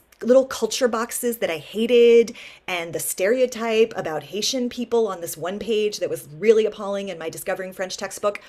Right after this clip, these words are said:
Now, now it's on me to make all those choices. And, and I made plenty of mistakes, and I am still revamping my curriculum, and things that were good in twenty fifteen when I started this work,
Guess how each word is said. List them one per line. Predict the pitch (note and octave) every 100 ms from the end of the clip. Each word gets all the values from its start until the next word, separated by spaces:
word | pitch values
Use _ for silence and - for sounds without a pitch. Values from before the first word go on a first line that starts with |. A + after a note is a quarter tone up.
| - - - _ _ _
Now, | G#3+ A#3+ C4
now | G3+ C#4+
it's | E4
on | A3+
me | G#3 D#3 -
to | -
make | E3 D3+
all | D3+
those | D#3
choices. | - - - - - - -
And, | F#3 E3 D#3+ D#3+ -
and | F3+
I | E3
made | E3 E3
plenty | - - G#3+
of | A3+
mistakes, | A3+ - G#3+ A3 A3 - - - _ _ -
and | F3
I | D#3+
am | D#3
still | E3 - - F#3+ F#3+ G3
revamping | F#3+ G#3+ G3+ F#3 G3
my | F#3+ F#3
curriculum, | - F#3+ G#3 F#3+ F#3 F3+
and | F#3 F3+ -
things | G#3+ A3+
that | G3+ F3
were | F3 G3
good | A3 B3 A#3+ A#3+
in | G3+
twenty | - G3
fifteen | F#3 F#3 F#3+ - A#3 A3+ A3+
when | F#3+
I | E3
started | - F3+ G3
this | G#3
work, | G#3 G#3 G#3+